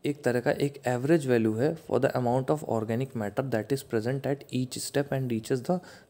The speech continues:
next level of consumers। Since so little energy is available for the next level of consumers, food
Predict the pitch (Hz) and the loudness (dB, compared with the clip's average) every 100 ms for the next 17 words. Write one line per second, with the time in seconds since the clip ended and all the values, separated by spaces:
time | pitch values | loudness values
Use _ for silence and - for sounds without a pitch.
0 | - 139 - 110 110 110 107 104 101 98 | -8 -6 -2 2 2 0 -2 -2 -2 -2
1 | 95 - - - - 190 196 - 170 185 | -6 -12 -20 -20 -4 -2 -2 2 4 6
2 | 156 151 143 127 123 131 131 120 113 110 | 4 0 0 0 -2 0 0 0 0 -2
3 | 120 117 113 110 110 131 - 107 107 104 | -2 -2 -4 -2 -4 -4 -4 -2 -2 -4
4 | 104 101 98 117 139 - - _ - 160 | -4 -4 -4 -4 -6 -14 -20 _ 0 0